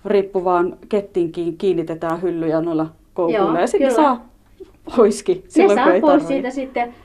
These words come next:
Speaker 2: Niitä on helppo lisätä sinne tai ottaa pois. Että ihan mitenkä vain.
Speaker 1: No, ootko missään vaiheessa, Sinikka, laskenut, että kuinka älyttömän paljon sulla on erilaisia taimia siinä vaiheessa, kun ollaan kesän korvalla?
Speaker 2: No tuota,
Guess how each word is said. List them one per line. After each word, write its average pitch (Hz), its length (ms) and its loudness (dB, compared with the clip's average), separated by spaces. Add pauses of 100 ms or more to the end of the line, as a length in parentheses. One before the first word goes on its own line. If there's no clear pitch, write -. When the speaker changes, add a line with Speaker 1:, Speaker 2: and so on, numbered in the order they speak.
Speaker 2:
Niitä 226 220 -2
on 277 80 0
helppo 277 340 -2
lisätä 240 400 -6
sinne 240 360 -10
tai 214 260 -2
ottaa 202 400 -4
pois. 160 440 -2 (100)
Että - 140 -6
ihan 196 240 -2
mitenkä 285 280 -4
vain. 160 280 -8 (800)
Speaker 1:
No, 240 40 -6
ootko 247 160 -4
missään 262 300 -2
vaiheessa, 208 460 -4
Sinikka, 202 300 -6
laskenut, 202 360 -2
että 180 160 -6 (140)
kuinka 294 520 2
älyttömän 190 480 -2
paljon 160 320 0
sulla 160 300 -4
on 160 240 0 (260)
erilaisia 165 600 0
taimia 170 420 0 (180)
siinä 190 300 -2
vaiheessa, 170 360 -8
kun 175 120 -6
ollaan 180 260 -4
kesän 175 300 -6
korvalla? - 340 -10 (600)
Speaker 2:
No 214 100 -4
tuota, 202 540 0